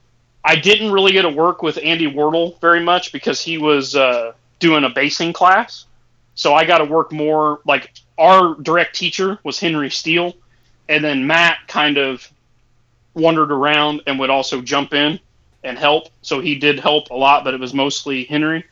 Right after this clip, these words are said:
Um, super cool dudes. We went out. They, uh, we went out to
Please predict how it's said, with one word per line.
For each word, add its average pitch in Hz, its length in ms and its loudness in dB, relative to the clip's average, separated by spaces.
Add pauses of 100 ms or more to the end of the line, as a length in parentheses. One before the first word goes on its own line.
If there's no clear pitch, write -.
(560)
Um, 131 360 0 (840)
super 190 380 -2
cool 180 220 2
dudes. 165 420 0
We 160 120 2
went 175 200 2
out. 165 240 0
They, 170 440 2 (440)
uh, 143 200 2
we 165 80 -2
went 175 140 4
out 175 220 4
to 151 500 -4